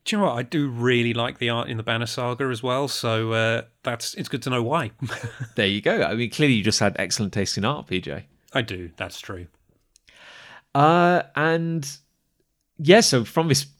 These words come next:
Speaker 2: you know, just what the hell is going on kind of moment, uh, Steel, which is a nice touch, clearly has no idea who Adam Strange is.
Speaker 1: Yeah, which, you know, I wouldn't really blame him. Adam Strange, even at this point, was a relatively minor character,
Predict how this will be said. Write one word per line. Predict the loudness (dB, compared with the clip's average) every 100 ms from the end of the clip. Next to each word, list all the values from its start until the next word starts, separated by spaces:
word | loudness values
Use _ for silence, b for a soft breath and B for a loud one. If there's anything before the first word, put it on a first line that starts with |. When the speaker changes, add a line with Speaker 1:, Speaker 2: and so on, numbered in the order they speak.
| -2
Speaker 2:
you | 2
know, | 2
just | 0 -8 0
what | 0
the | 2
hell | 2 2 2
is | 0 -6
going | -2 -2 0
on | 0 -2 -4 -4
kind | -4
of | -2
moment, | 0 0 0 -4 -8 _ -4
uh, | 0 2 2 2 2 0 b b b
Steel, | -8 -6 -2 0 0 0 -4 -10 _ _ _
which | -8 -4
is |
a | -4
nice | -2 -4 -2
touch, | -4 -4 -8 -10 _
clearly | -2 2 4
has | 4 2
no | 2 2
idea | 2 2 2
who | 2 2
Adam | 0 0
Strange | -4 -4 -4 -4
is. | -8 -10 -14 _ _ _ _ -4
Speaker 1:
Yeah, | -2 -2 _ _ b b b -2
which, | 0 0 -4 _
you | -2 0
know, | 2 0 -2 _ _ -6
I | -4
wouldn't | 0 0
really | 2 2
blame | 2 0 0
him. | -2 -4 -4
Adam | -4 -4
Strange, | -2 0 0
even | 0 -2
at | -2
this | -2
point, | -4 -6 -4
was | -4 -4
a | -6 -10 _ -10
relatively | -4 -2 0 -2 -2 0 0
minor | 2 2 2 0
character, | 0 -4 -4 -8 -10